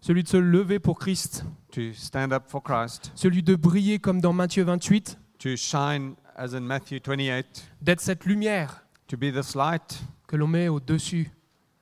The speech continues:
Speaker 2: To, that we put on top.
Speaker 1: Et qui brille pour que le monde voie la gloire et les œuvres de Christ.
Speaker 2: That shine so that the world would see the glory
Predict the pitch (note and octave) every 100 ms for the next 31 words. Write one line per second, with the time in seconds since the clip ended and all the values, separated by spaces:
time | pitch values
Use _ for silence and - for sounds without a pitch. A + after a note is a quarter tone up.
0 | _ _ _ _ - - A#2+ - A#2+ -
1 | C3 - - - A#2+ C3+ B2+ - - _
2 | _ _ _ _ _ _ - D3 - D#3
3 | D3 F3+ D3+ A#2 - C#3+ - D3+ C#3+ D3+
4 | E3+ D#3 C3+ D3+ C#3 C3 C#3 C#3 C3+ -
5 | D3 C#3 B2+ C#3 C3+ - D3 - - -
6 | A2 - - C#3 B2+ A2+ G#2 B2+ A2+ -
7 | A#2 A#2 C3+ B2 A#2 - - A2+ G#2 A2+
8 | G#2+ G2+